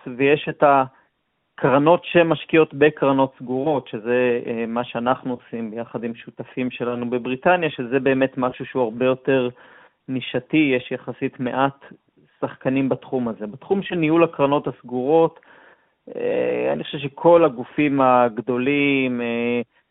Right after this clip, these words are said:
של בלק רוק ואינבסטקו, ל-, ג'יי פי מורגן, ו-, וכמעט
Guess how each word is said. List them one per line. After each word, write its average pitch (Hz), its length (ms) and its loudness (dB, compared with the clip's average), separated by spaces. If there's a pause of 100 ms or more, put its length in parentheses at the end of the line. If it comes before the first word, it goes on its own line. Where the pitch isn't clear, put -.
(120)
של 123 200 -8
בלק 127 360 0
רוק 131 460 0
ואינבסטקו, 123 1300 2 (480)
ל-, 127 360 0
ג'יי 135 280 0
פי 139 160 -4
מורגן, 135 640 0
ו-, 123 200 -2
וכמעט 127 380 -4